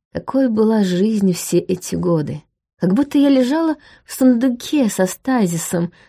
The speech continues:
но почему-то могла считать время. А сейчас оказывается, что мир совсем другой. Ощущения, вкус, краски. Хорошее определение», задумчиво похвалил Аспис. «Очень меткое».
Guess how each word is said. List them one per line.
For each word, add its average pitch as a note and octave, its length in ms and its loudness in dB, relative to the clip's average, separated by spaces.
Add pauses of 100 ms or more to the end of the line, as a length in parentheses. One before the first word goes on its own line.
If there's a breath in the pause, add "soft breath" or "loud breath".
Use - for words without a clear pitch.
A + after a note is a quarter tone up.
но A#3 200 2
почему-то C4+ 540 0
могла A3+ 380 2
считать G#3+ 340 -4
время. F#3+ 380 4 (340)
А E3 100 -10
сейчас F#3 520 -2
оказывается, F#3+ 920 0 (200)
что - 220 -4
мир F3 180 2
совсем F3+ 480 -2
другой. E3 360 -2 (340)
Ощущения, E3+ 840 -4 (520)
вкус, - 440 -6
краски. E3+ 560 -4 (300)
Хорошее G3 520 2
определение», D3+ 680 0 (460)
задумчиво E3 600 2
похвалил D#3 480 0
Аспис. - 540 -8 (340)
«Очень G3 380 2
меткое». F#3 420 0